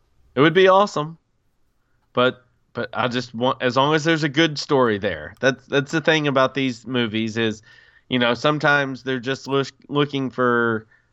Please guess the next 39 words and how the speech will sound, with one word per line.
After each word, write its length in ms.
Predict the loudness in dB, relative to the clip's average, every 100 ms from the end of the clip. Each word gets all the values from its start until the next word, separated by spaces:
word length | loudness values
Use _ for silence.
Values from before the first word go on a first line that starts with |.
| _ _ -4
to 100 | 0
do 100 | 0
a 60 |
cash 320 | 2 0 -2
cow 320 | 0 2 2 2
movie, 500 | -2 -4 -6 -8 -10
you 120 | -8
know. 300 | -2 -2 -2 -4
"I'm 120 | -2
gonna 120 | 0 0
live 240 | 0 2
off 220 | 0 -2
the 80 | -4
name 280 | -2 -2 -2
of 140 | -4
this 300 | -6 -8 -10 -6
older 480 | 0 0 0 0 0
movie 400 | 2 2 2 2
that 200 | 0 0
people 300 | -2 0 0
enjoyed, 540 | 0 4 4 4 2
so 340 | 2 2 2 -2 _ _ _ _ -2
maybe 280 | 0 4 2
I 60 |
can 240 | 2 -2 -2
make 180 | -4 -6
a 60 |
crappy 400 | -2 0 0 -4
second 380 | -6 -4 -4 -2
one 160 | 0 0
and 100 | -2
make 180 | -2 -2
a 40 |
little 160 | -2 0
bit 180 | 0
of 60 | 0
money 300 | 0 0 -4
on 160 | -8
it." 100 | -10